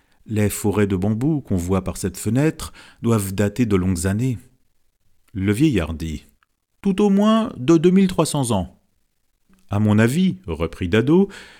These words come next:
les aïeux de la demi-montagne étaient d'abord attirés par ces maoju,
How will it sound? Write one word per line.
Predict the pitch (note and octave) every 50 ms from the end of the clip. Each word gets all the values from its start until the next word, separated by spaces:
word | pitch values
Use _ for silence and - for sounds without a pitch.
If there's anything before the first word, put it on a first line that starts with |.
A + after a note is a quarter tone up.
| - - -
les | B2 C3 C3 B2 A#2+
aïeux | C3+ B2+ C3 C3 D3+ E3+ D#3+
de | A#2+ G2
la | F#2 F2+ F2 F2
demi-montagne | F2 F2+ F#2+ F#2+ F#2+ F#2 F#2+ F#2+ G2 - - B2+ C3 C3+ C#3+ D3 C#3 C3+ B2 B2+ -
étaient | C3 C3 C3 - C#3+ C3+ B2+
d'abord | A2 A2+ G#2 G2+ A#2 B2 C3 B2 G#2+
attirés | F2+ - - G2+ G2+ F2+ G2+ A2+ B2
par | A#2+ - F#2+ F2 -
ces | - - - F#2+
maoju, | F2+ F2+ F#2+ G2 G#2 G2+ F2+ E2+ G2+ A2 G2 E2+